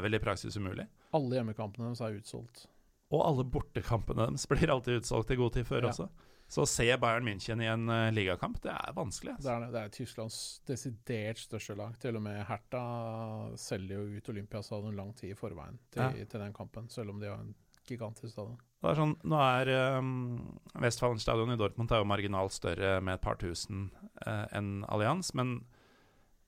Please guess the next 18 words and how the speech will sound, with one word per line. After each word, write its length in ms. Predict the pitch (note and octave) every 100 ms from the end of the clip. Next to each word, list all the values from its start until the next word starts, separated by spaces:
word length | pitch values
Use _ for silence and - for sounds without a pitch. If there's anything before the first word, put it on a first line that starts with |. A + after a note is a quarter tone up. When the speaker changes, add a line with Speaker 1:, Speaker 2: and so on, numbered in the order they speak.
| - -
Speaker 1:
ehm, 560 | C3+ C3 B2+ B2 A#2+ B2 -
der 240 | D3+ D#3+
går 180 | B2 G#2
det, 120 | G#2+ G#2+ A2
altså 240 | - C3+ -
alle 320 | C#3+ G#2 A2
jeg 100 | B2
kjenner 160 | A#2 F2
som 100 | A#2
har 60 | -
prøvd 220 | G#2+ G#2+
å 60 | G2+
dra 100 | F#2
på 100 | G#2+
Dortmund-kamp, 460 | F#2+ - G2+ B2+ B2
har 100 | A#2+
fått 180 | -
billett. 240 | - -